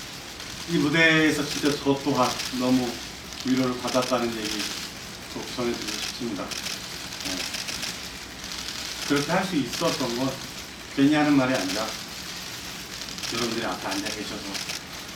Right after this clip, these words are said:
하, 이런 시간을 보낼 수 있었던 것 같아요. 공연을 적지 않게 한 것 같은데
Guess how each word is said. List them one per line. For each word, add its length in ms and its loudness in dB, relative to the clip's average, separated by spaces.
하, 400 -2
이런 200 2
시간을 420 2
보낼 240 0
수 120 -6
있었던 300 -6
것 60 -4
같아요. 260 -6
공연을 320 10
적지 260 4
않게 180 4
한 100 6
것 80 8
같은데 960 6